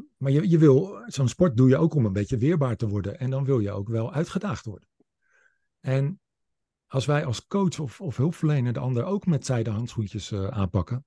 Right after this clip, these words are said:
ja, maken we iemand dan eigenlijk wel weerbaar voor de grote boze buitenwereld? Misschien wel niet. Misschien kan de, kan de coach of de gespreksruimte wel een soort dojo zijn waarin iemand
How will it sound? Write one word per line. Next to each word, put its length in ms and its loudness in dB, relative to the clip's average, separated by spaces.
ja, 260 -2
maken 300 0
we 60 4
iemand 180 0
dan 100 -2
eigenlijk 340 0
wel 140 -4
weerbaar 460 0
voor 160 -6
de 60 -4
grote 280 -2
boze 240 -2
buitenwereld? 640 -6
Misschien 240 2
wel 80 6
niet. 300 2
Misschien 340 6
kan 200 6
de, 300 8
kan 180 2
de 100 2
coach 460 0
of 140 -10
de 140 -4
gespreksruimte 680 2
wel 120 6
een 60 2
soort 340 2
dojo 400 8
zijn 400 2
waarin 280 2
iemand 520 -2